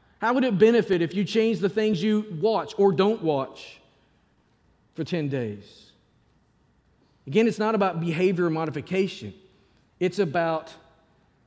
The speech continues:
allowing yourselves to be put into position to hear from God.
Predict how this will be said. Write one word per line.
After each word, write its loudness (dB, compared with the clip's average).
allowing 0
yourselves -4
to -12
be -4
put 0
into -2
position -6
to -8
hear -12
from -14
God. -14